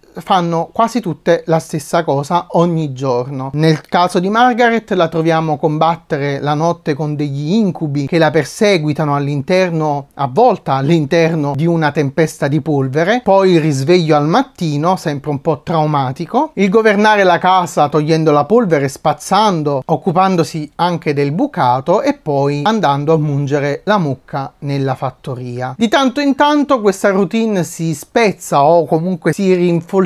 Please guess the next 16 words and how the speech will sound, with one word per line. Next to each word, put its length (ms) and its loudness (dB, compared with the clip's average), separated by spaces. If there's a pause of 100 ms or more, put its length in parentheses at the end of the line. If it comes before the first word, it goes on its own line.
(760)
con 220 0
degli 240 2
appuntamenti 1080 -2
che 140 2
sono 200 0
un 100 2
po' 200 0
cadenzati 1000 0
all'interno 540 -2
di 80 -8
questa 320 -6
settimana, 800 -6 (220)
di 160 -4
questo 400 -4
tempo. 640 -4
Praticamente 960 0